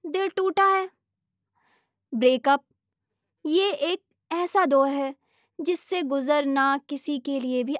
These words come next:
आसान नहीं होता। लेकिन दोस्तों, जिंदगी यहाँ खत्म नहीं होती है। जरूरी है टूटे दिल से आगे बढ़ना, खुद को फिर से समेटना और एक नई शुरुआत करना। आज हम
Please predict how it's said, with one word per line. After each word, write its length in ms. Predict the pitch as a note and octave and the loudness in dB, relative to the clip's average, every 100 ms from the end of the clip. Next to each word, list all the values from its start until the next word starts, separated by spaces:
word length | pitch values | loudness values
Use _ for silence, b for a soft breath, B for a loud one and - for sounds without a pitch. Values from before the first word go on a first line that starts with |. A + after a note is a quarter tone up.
| - | -6
आसान 440 | C4 - B3 A3+ | -8 -6 -4 -2
नहीं 280 | G3+ G3+ G3+ | -4 -6 -8
होता। 360 | G3 G3 F#3 G3 _ _ _ _ _ | -10 -12 -14 -14 _ _ _ _ _
लेकिन 280 | D#4 D4 F4+ | -8 0 0
दोस्तों, 460 | D#4+ F4 - C4 F#4 b b b b _ | 2 0 2 0 0 b b b b _
जिंदगी 380 | A3 A#3 B3 D4 | -4 -2 0 0
यहाँ 200 | E4+ F4 - | -2 -2 -6
खत्म 220 | B3+ C#4 | -6 -2
नहीं 220 | E4+ F#4+ | 0 2
होती 280 | F4+ B3+ A#3+ | -2 -2 -4
है। 140 | G#3 G#3 _ _ _ _ _ _ _ | -4 -8 _ _ _ _ _ _ _
जरूरी 500 | D4+ F4 F#4 F#4+ F#4 | -4 -2 0 0 0
है 240 | E4 C#4+ - b b b _ | 0 -4 -8 b b b _
टूटे 340 | A#4 A4 A#4+ A#4+ | 0 0 0 0
दिल 280 | D4+ D#4 D#4 | -2 -4 -4
से 160 | - | -6
आगे 480 | - - D4 C#4+ D#4 | -2 4 4 2 -4
बढ़ना, 440 | C4+ C4+ B3+ B3 A3+ - - _ - | 0 -2 0 -2 -4 -10 -20 _ -6
खुद 240 | G4 - | -4 -4
को 260 | - F4+ F#4 | -4 -2 -2
फिर 300 | - D#4 D#4+ | -2 -4 -4
से 260 | - E4+ | -4 -4
समेटना 840 | F#4+ E4+ C#4 C#4 C4 B3 A#3+ A#3 B3+ - | 0 0 0 -2 -2 -2 -2 -2 -8 -12
और 140 | D#4+ | -6
एक 160 | E4+ F4 | -4 -2
नई 280 | C4+ B3 C#4 | -2 -2 -2
शुरुआत 540 | D#4 C#4 A3 A3 A#3+ - - | -2 -4 -2 -2 -4 -4 -6
करना। 380 | G#3 G3+ G3 - _ _ b b b b | -4 -6 -10 -12 _ _ b b b b
आज 340 | C4 D#4+ G4 E4 | -4 0 0 0
हम 200 | F4 | -2